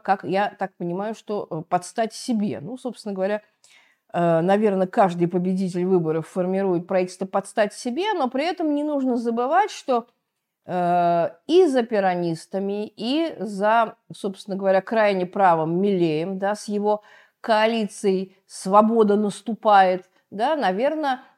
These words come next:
э, вы прекрасно понимаете, что стоят одни и те же олигархи, одни и те же экономические силы, которые,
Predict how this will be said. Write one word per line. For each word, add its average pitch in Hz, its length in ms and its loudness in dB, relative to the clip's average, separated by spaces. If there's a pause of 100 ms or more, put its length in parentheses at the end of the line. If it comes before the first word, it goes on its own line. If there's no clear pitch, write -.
э, 175 140 -4
вы 208 180 -2
прекрасно 214 480 -4
понимаете, 214 600 -4
что - 200 -6
стоят 202 540 -2
одни 226 420 0
и 175 160 -6
те 170 220 -4
же 160 200 -8
олигархи, 196 720 -4
одни 196 400 0
и 185 40 -6
те 180 180 -4
же 151 160 -6
экономические 156 760 -8
силы, 302 360 -6
которые, 269 460 -6